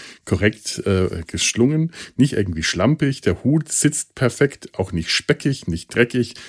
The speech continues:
ist nach Möglichkeit weiß der Hut, kennt man noch aus den alten, kennt ihr noch Western von gestern? Äh, ich hab, ich hab neulich alte Wild West, äh, äh, eine alte Wild West Serie, äh, gefunden.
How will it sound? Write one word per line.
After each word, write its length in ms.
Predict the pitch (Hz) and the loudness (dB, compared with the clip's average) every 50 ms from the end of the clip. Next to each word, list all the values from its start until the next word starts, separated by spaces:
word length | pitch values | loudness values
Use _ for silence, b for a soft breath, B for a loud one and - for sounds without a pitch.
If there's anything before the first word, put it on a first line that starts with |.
| B B B | B B B
ist 160 | - 92 - | -8 -2 -2
nach 100 | 95 - | 0 2
Möglichkeit 500 | - 101 98 95 - - - 87 85 - | 2 0 0 0 -6 -6 -6 -6 -4 -4
weiß 380 | 87 - - 120 160 175 - - | -4 0 2 2 2 2 2 2
der 200 | 170 160 156 135 | 2 2 4 4
Hut, 300 | 160 202 240 233 - - B B B B B B - | 2 2 0 0 -2 -8 B B B B B B 2
kennt 260 | - 147 175 - 185 | 2 2 2 2 0
man 100 | 170 170 | 2 4
noch 140 | 175 175 156 | 4 4 4
aus 180 | 160 165 - | 2 2 2
den 120 | 156 143 - | 2 0 2
alten, 400 | - 123 - - - 165 160 160 B B B _ | 2 0 0 2 0 0 -2 -2 B B B _
kennt 200 | - 120 135 151 | 2 2 4 4
ihr 80 | 151 147 | 4 2
noch 160 | 139 104 - | 2 4 4
Western 320 | 139 165 - - 160 156 | 2 2 4 2 0 0
von 220 | - - 135 123 113 | 2 2 2 2 4
gestern? 500 | 123 151 - - - 180 185 190 190 B B B B B B B - | 4 2 2 2 2 2 2 2 0 B B B B B B B 0
Äh, 240 | - 135 139 - - | 2 2 2 0 0
ich 140 | - - | -4 -4
hab, 180 | - 139 - - | -4 -4 -4 -6
ich 140 | - - - | -8 -8 -6
hab 100 | - - | -4 -2
neulich 540 | 123 135 156 156 147 147 139 - - - - | 0 2 2 2 2 0 0 -2 -6 -4 0
alte 400 | 139 156 151 - 151 139 135 131 | 2 2 4 4 2 2 4 2
Wild 220 | 135 131 123 117 | 0 0 2 2
West, 420 | 123 131 - - - - - - | 2 2 2 0 -4 -6 -8 -2
äh, 840 | 123 120 120 117 117 - - 113 113 113 113 113 - - - 110 107 | 0 2 2 2 2 2 2 2 2 4 4 2 2 0 0 0 0
äh, 60 | - | 0
eine 140 | - 110 110 | 0 0 2
alte 240 | - 120 131 143 127 | 2 2 2 2 2
Wild 180 | 123 117 113 110 | 0 0 2 2
West 300 | 120 151 - - - - | 2 2 2 -2 -8 -12
Serie, 540 | - - 104 98 95 98 101 104 104 104 | -4 0 2 2 4 4 4 4 4 4
äh, 320 | 104 104 - - 107 101 101 | 2 0 0 0 0 0 0
gefunden. 580 | - - 104 - 117 113 120 123 - 156 160 | -2 -8 -4 0 2 4 4 4 2 -2 -4